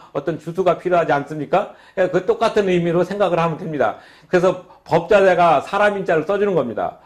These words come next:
원래 이제 우리의 물권과 또 어떤 그 권리 의무 관계 따질 때 사람을 이제 인이라고 해가지고 하는데 거기에서 이제 이 법인이란 건 사람은 아니지만 사람과 똑같은 권리 능력을 갖는 주체로서 얘기하기 때문에,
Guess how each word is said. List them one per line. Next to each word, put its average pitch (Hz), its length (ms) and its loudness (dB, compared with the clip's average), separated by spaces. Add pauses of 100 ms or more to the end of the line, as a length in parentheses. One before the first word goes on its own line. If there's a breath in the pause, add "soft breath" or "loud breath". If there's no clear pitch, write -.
(180 loud breath)
원래 170 220 4
이제 160 380 0
우리의 165 320 0
물권과 165 840 0 (140 loud breath)
또 156 240 2
어떤 151 340 -2
그 151 140 -2
권리 185 240 2
의무 185 400 2
관계 160 320 0
따질 156 300 -2
때 185 260 2 (160 loud breath)
사람을 185 360 0
이제 151 120 0
인이라고 185 540 2
해가지고 143 340 2
하는데 143 440 -2 (180 loud breath)
거기에서 190 480 4
이제 165 480 2
이 156 100 0
법인이란 175 600 2
건 170 140 -2
사람은 208 460 2
아니지만 156 600 0 (240 loud breath)
사람과 190 480 2
똑같은 185 420 -4
권리 202 360 0
능력을 196 360 2
갖는 175 300 -4
주체로서 208 580 0
얘기하기 165 440 2
때문에, 156 440 -2